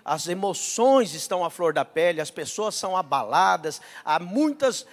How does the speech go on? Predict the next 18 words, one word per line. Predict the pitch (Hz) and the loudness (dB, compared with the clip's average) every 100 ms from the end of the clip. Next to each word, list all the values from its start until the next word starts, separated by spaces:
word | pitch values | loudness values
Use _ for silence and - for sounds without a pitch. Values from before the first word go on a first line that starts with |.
| _ | _
enfermidades | 208 - 226 214 202 131 202 247 175 151 | -10 -2 -2 -2 -6 0 2 2 -2 -6
na | 170 | -2
alma, | 127 165 220 226 214 - - - | 2 4 6 4 -2 -4 -18 -2
e | |
as | 311 294 | 0 0
pessoas | 339 262 359 294 | -4 -4 -6 -6
não | 339 | -8
sabem | - 302 320 302 | -4 -6 -4 -4
lidar | 269 165 240 294 | -6 0 2 2
com | 277 254 208 | 0 -2 0
isso. | 233 269 - - 98 _ _ _ | -4 -4 -6 -10 -14 _ _ _
E | - 220 233 226 - - _ _ | -8 -4 -4 -4 -8 -20 _ _
quando | - 240 269 262 | -2 0 0 -4
chegam | - 277 294 | 0 0 0
no | 262 247 | -2 -4
seu | - 254 247 | 2 2 4
limite, | 226 196 233 269 - | 0 -2 -2 -2 -2
algumas | 220 175 226 254 254 - | -2 0 2 4 2 0